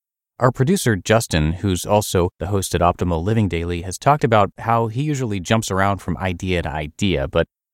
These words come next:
podcasting these last few years has met all of these requirements, autonomy, mastery, and purpose, so it's finally something that he's stuck with.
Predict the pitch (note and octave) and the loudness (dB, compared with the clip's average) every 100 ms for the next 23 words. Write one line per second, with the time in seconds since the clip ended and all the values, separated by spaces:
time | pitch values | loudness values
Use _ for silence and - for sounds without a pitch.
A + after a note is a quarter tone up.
0 | - - E3+ - G2+ - F2+ F#2 F2+ F#2 | -8 0 0 2 0 0 -2 -2 -2 -2
1 | F#2 - G2+ F2+ F2 F#2+ - - G#2+ A2 | -2 -2 -2 0 -2 -4 -6 -4 0 4
2 | B2 - A2+ C3+ D#3 C#3+ C3+ B2 - C#3 | 2 2 4 4 4 0 0 0 4 4
3 | C#3+ D2+ B2 - F2 - A2+ A2+ A2+ A2+ | 4 2 -4 -6 -6 -2 2 4 4 2
4 | - _ _ - G2 G#2 - G2+ G2 F2+ | -2 _ _ -6 -4 -4 -2 0 0 -2
5 | - D3+ G2+ F#2 - _ _ - A#2+ C3 | 0 0 2 -4 -6 _ _ -2 2 4
6 | A#2 - - A2+ B2 A2+ A2 A2+ G#2 G#2 | 2 -4 0 4 4 4 2 2 4 2
7 | G2 F#2+ F3 F3+ C2+ - | 0 0 0 0 -2 -8